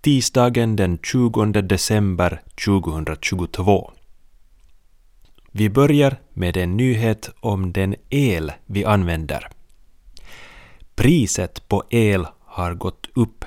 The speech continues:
snabbt. Därför är det många hushåll som har fått ovanligt höga elräkningar. Under vintern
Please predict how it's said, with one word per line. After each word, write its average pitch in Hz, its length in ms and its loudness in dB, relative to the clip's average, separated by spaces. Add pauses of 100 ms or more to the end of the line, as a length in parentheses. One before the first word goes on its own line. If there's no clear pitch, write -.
snabbt. - 840 -4 (1300)
Därför 113 840 0
är 107 100 -4
det 98 140 0
många 95 580 0 (140)
hushåll 104 640 2 (360)
som 95 320 -4
har 90 220 -4
fått - 460 -10 (120)
ovanligt 92 840 -2
höga 87 580 0 (160)
elräkningar. 87 1040 -4 (2250)
Under 95 340 0
vintern 113 1000 -2